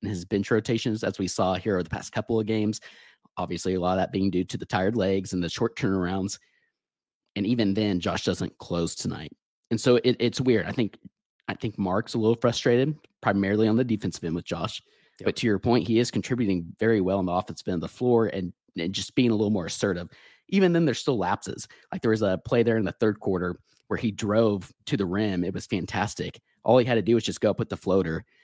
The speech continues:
Speaker 2: Yep.
Speaker 1: Uh, whether he misses it, whether he gets fouled. Instead, he does, like, s-, he saw, I think it was Chet and somebody else both cut to the basket, and he kinda got stuck midair trying to decide if he was going to pass or shoot, and ended up in, like, a,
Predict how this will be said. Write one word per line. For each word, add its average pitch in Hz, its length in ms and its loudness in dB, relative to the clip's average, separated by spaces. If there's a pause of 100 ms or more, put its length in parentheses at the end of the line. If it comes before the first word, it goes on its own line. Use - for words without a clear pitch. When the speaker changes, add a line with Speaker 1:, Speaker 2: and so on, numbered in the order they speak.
Speaker 2:
Yep. 95 140 -10
Speaker 1:
Uh, 82 160 -2
whether 101 240 -2
he - 140 -4
misses 139 340 2
it, 143 160 6
whether 104 180 -2
he 101 120 -4
gets - 180 -6
fouled. 95 420 2 (140)
Instead, 123 320 2
he - 120 -2
does, 117 200 2
like, 95 160 -2
s-, - 80 -8 (240)
he 107 140 -4
saw, 120 400 4
I - 80 0
think 147 160 -2
it - 20 -4
was - 120 -8
Chet - 280 -2
and - 80 -8
somebody 104 320 0
else 95 220 0
both - 240 -6
cut - 160 -4
to - 80 -18
the 90 80 -6
basket, 87 460 -4 (300)
and 113 80 -4
he 123 100 -4
kinda 151 200 0
got 131 160 0
stuck - 380 -2
midair 95 560 -2 (280)
trying 110 180 0
to 104 60 0
decide 104 300 0
if 101 80 -2
he 110 60 -2
was 95 100 -2
going 101 160 0
to - 60 -6
pass 110 380 -2
or 85 80 -4
shoot, 127 360 0
and 107 100 -2
ended 113 180 0
up 110 140 0
in, 107 60 0
like, 95 160 -4
a, 87 160 -2